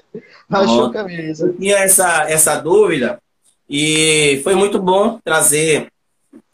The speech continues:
Speaker 2: aqui nessa live. Inclusive, a gente vai deixar gravada, né, a nível de, pra, pra questão de, de, até de aprendizado, né? Eu vi algumas pessoas colocando aí, eu só, eu tô aprendendo. De fato, verdade. É, tem uma outra coisa que eu quero te perguntar aqui.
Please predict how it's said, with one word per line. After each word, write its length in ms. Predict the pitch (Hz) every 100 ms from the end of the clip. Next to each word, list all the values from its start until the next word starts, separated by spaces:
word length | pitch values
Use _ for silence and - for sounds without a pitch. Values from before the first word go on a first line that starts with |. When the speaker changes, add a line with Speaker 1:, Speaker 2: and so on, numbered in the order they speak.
| -
Speaker 2:
aqui 220 | 139 139
nessa 220 | 147 139
live. 540 | 127 135 165 165 120 -
Inclusive, 280 | - 131 143
a 20 |
gente 120 | 143 143
vai 80 |
deixar 240 | 143 135 139
gravada, 540 | 127 120 120 147 160
né, 180 | 139 143
a 80 | 135
nível 280 | 135 131 123
de, 300 | 123 123 120
pra, 280 | 127 123 120
pra 220 | 117 117
questão 400 | 117 117 - 123
de, 240 | 113 117 113
de, 480 | 117 117 117 110 - _ _ _
até 180 | - 165
de 100 | 175
aprendizado, 760 | 175 190 190 185 139 139 135 135
né? 180 | 143 -
Eu 80 | 131
vi 100 | 151
algumas 220 | 147 151
pessoas 240 | 143 147
colocando 420 | 151 147 143 143
aí, 160 | 139 131
eu 60 | 123
só, 220 | 151 160
eu 200 | 151 139
tô 80 | 156
aprendendo. 600 | 151 175 160 135 139 135
De 100 | 233
fato, 340 | 226 185 185
verdade. 640 | 214 214 151 131 131 123 120 _ - _ _ _
É, 280 | 180 190 175
tem 120 | 240
uma 120 | 254
outra 260 | 226 214 175
coisa 200 | 180 190
que 40 | 196
eu 100 | 185
quero 80 |
te 80 | 180
perguntar 440 | 180 190 175 175 185
aqui. 380 | 180 170 110